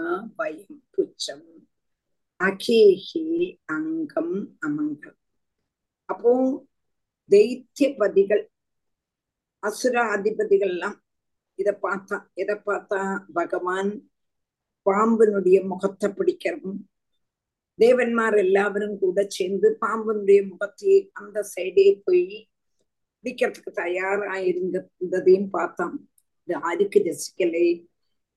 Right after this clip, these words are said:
அசுரன்மார்க்கு ரசிக்கலை. மகா பிர-, ந கிருண்ணீமோ வயம் பிச்சம். உடனே அவன் வச்சான், "நாங்க வாலு பிடிக்க மாட்டோம். ந கிருண்ணீமகா வயம் பிச்சம்."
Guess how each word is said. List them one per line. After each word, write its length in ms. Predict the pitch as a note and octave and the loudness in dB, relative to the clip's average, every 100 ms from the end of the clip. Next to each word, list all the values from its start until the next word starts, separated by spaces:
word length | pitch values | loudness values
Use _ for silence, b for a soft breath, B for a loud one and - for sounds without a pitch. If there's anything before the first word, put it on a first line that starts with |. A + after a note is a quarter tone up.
| G3 | -8
அசுரன்மார்க்கு 880 | G3 A3+ A3+ G#3 G3 F3 - G3 E3 | -6 -2 0 0 0 0 0 0 0
ரசிக்கலை. 640 | C#3+ - - F#3+ D#3 - _ _ _ _ _ _ | -2 -8 0 0 -2 -10 _ _ _ _ _ _
மகா 340 | - G3+ B3+ D4 | -4 2 6 6
பிர-, 220 | B3 G#3 - | 4 -4 -2
ந 20 | |
கிருண்ணீமோ 920 | A#3+ C4+ C#4+ D#4 D#4+ D#4 D4+ C#4 C4 | 0 2 4 4 4 2 2 0 0
வயம் 260 | B3 A3 G#3 | 0 0 -2
பிச்சம். 320 | F3+ - - _ _ | -6 -10 -12 _ _
உடனே 280 | - A3 D4 - | -2 0 2 -2
அவன் 220 | G#3 F4 | -6 -6
வச்சான், 320 | - - _ _ | -8 -16 _ _
"நாங்க 540 | E4+ G3 C4+ D4+ D4+ | -4 0 2 2 2
வாலு 220 | G#3+ A#3 | -2 0
பிடிக்க 360 | D4 - - - | -2 -2 -8 -6
மாட்டோம். 300 | A3+ - _ _ _ _ _ _ _ - | -6 -8 _ _ _ _ _ _ _ -2
ந 0 | |
கிருண்ணீமகா 1120 | A#3 D4 C#4 C#4+ C#4+ D4 C#4 C4+ B3 B3+ C#4 | 2 2 2 2 6 6 6 2 -4 -4 -4
வயம் 20 | |
பிச்சம்." 580 | B3+ A#3+ A#3+ A3 - - | -4 -4 -4 -6 -6 -12